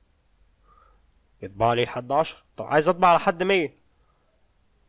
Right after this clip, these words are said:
اقوم حاطط هنا كمان صفر. يبقى انا بدل ما اكتب الكود بتاعي ده مية مره، انا كنت هكتب الكود البرنتايه والاكس بلس بلس دي مية مره،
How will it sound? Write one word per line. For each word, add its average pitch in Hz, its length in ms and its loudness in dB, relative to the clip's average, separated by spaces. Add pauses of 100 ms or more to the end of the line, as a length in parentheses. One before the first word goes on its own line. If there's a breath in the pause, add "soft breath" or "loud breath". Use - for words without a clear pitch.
(260)
اقوم 101 120 -12
حاطط - 320 -6
هنا 143 120 2
كمان 147 200 0
صفر. - 400 -8 (520 soft breath)
يبقى 113 160 -2
انا 208 80 4
بدل 220 240 0
ما 240 100 0
اكتب 214 240 -2
الكود 208 280 0
بتاعي 220 240 2
ده 214 100 2
مية 247 260 0
مره، 226 420 4 (680)
انا 127 100 -4
كنت - 220 -4
هكتب 190 300 0
الكود 185 280 2
البرنتايه 143 500 2
والاكس 160 340 0
بلس 160 180 -4
بلس 165 200 -2
دي 147 140 -6
مية 208 220 -2
مره، 185 380 4